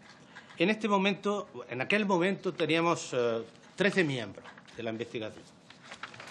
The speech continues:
En el momento actual, eh, tenemos dieciséis investigadores capaces de hacer investigación,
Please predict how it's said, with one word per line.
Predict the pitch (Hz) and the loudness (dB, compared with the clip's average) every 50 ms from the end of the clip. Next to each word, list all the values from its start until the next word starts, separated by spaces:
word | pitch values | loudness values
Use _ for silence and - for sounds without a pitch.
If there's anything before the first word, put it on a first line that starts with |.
| - - - - - | -16 -18 -16 -8 0
En | 160 147 147 135 | 4 4 4 4
el | 147 147 | 4 4
momento | 143 151 156 175 196 196 202 226 | 4 4 4 4 2 4 4 2
actual, | 185 - - 185 175 180 185 190 196 185 - - - | 2 2 2 4 6 6 6 6 4 0 -6 -8 -4
eh, | 151 147 135 135 131 123 120 123 | 0 4 4 6 6 4 2 2
tenemos | - 139 135 160 175 190 196 190 147 - - - - - 135 113 117 | 0 0 2 2 4 4 4 2 2 -2 -10 -12 -16 -16 -16 -14 -8
dieciséis | - 165 165 170 165 156 - - 123 - - 175 180 175 165 165 165 - - - - - - - - - - | -4 4 6 6 6 6 2 -6 -8 0 2 4 6 6 6 4 0 -4 -18 -20 -20 -20 -20 -20 -18 -6 -2
investigadores | 180 165 156 143 123 - - 139 123 127 135 165 180 185 - - - - - - - - - - - - - - | -2 -2 0 -2 -4 -4 -2 -2 0 2 4 4 4 4 2 -2 -16 -20 -20 -20 -20 -20 -20 -20 -20 -20 -12 -2
capaces | - 175 147 147 - 170 202 196 - 180 143 | 2 4 4 6 8 8 8 8 6 2 2
de | 117 131 | 2 0
hacer | 113 - 139 135 | -2 2 2 2
investigación, | 135 127 120 127 - - 131 107 107 - - 80 - | 2 2 0 -2 -2 0 -2 -2 -2 -4 -6 -12 -16